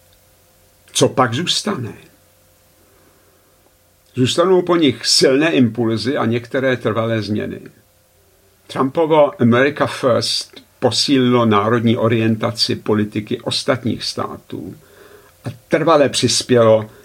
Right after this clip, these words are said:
k destrukci skomírající globalizace.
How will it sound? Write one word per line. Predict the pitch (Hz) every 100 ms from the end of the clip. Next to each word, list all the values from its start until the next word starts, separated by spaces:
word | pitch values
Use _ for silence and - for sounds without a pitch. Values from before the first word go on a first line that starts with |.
| _
k | 107
destrukci | 123 113 - 113 110 113 - - 120 110
skomírající | - - 123 110 107 110 107 - 98
globalizace. | 107 98 98 90 110 - - - -